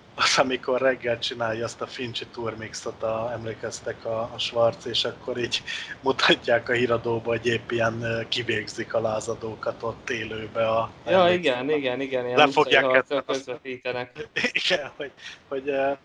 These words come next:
Speaker 1: elég jó műsor. Ugye,
Speaker 2: Igen, hát elég bátor operatőrök mászkálnak arra, azt igen, így, így megjegyeztem így magamba.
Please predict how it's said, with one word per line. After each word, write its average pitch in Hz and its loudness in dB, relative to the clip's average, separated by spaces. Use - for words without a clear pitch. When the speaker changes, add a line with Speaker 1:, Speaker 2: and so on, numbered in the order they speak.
Speaker 1:
elég 110 -8
jó 110 -8
műsor. 107 -10
Ugye, 175 -8
Speaker 2:
Igen, 143 0
hát 120 -2
elég 127 2
bátor 120 0
operatőrök 117 -2
mászkálnak 117 -8
arra, 117 -2
azt 117 -10
igen, 117 -8
így, 113 -10
így 123 -20
megjegyeztem 113 -6
így 113 -10
magamba. 117 -4